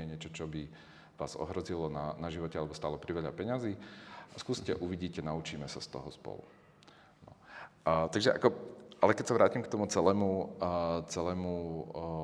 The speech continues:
obdobiu, tak ja som mal veľký pocit, a, toho nejakého novátorstva, nejakého priekopníctva. Zároveň som bol veľmi nadšený, lebo to bolo niečo, o, čo mňa ako keby baví. Ja mám,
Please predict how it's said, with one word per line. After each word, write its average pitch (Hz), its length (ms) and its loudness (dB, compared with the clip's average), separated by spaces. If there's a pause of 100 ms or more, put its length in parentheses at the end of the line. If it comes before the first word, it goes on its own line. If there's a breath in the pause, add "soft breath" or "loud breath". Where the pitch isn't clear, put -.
(120)
obdobiu, 95 380 0
tak 80 180 -2
ja 82 140 -2
som 95 160 -2
mal 78 80 -2
veľký 78 180 0
pocit, - 540 -10
a, 73 400 -2 (320)
toho 90 240 -6
nejakého 78 320 -6
novátorstva, 76 720 -2
nejakého 80 240 -8
priekopníctva. 80 720 -4
Zároveň 80 400 -4
som 82 160 -8
bol 80 160 -4
veľmi 87 240 -2
nadšený, 78 400 -4
lebo 73 240 -6
to 80 80 -6
bolo 78 240 -4
niečo, 76 240 -6 (240)
o, 76 320 -6 (640 loud breath)
čo 82 80 -6
mňa 82 240 -2
ako - 160 -8
keby 80 240 -6
baví. 71 320 2
Ja 67 80 -6
mám, 71 240 -8